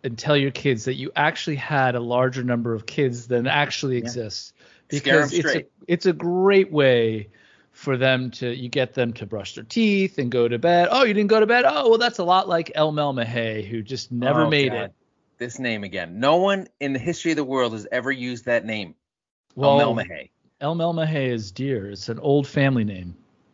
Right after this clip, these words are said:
Speaker 2: I remember Greg with three G's. He was a
Speaker 1: Yeah.
Speaker 2: delight. I really liked
Speaker 1: Well,
Speaker 2: that kid.
Speaker 1: <laughs> Greg also didn't make it 'cause after,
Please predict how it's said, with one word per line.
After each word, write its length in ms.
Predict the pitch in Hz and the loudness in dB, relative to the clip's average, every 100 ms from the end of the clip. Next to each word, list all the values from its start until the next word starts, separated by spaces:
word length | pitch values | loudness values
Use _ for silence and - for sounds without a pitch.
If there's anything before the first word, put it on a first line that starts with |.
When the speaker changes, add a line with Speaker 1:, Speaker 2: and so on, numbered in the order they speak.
| _ - | _ -2
Speaker 2:
I 60 | |
remember 240 | 113 143 147 | 0 0 -2
Greg 380 | 127 151 147 107 | 0 4 4 2
with 180 | 107 | -10
three 180 | - 123 | -6 -4
G's. 320 | 113 117 98 | -4 -4 -6
He 120 | 90 107 | -6 -10
was 140 | 101 | -4
a 40 | |
Speaker 1:
Yeah. 120 | 127 147 | 2 2
Speaker 2:
delight. 200 | 110 82 | 2 -4
I 40 | |
really 240 | 87 101 | -8 -8
liked 120 | 101 139 | -4 2
Speaker 1:
Well, 480 | 151 156 151 147 | 4 4 4 2
Speaker 2:
that 80 | 135 | 0
kid. 220 | 113 160 | 0 0
Speaker 1:
<laughs> 100 | 139 | 0
Greg 220 | 117 180 156 | 2 2 4
also 320 | 160 160 127 | 2 0 -6
didn't 180 | 120 117 | -6 -4
make 240 | 110 104 | -6 -6
it 140 | 113 - | -10 -8
'cause 140 | 131 | -4
after, 540 | 131 135 - 143 123 | 0 0 0 2 0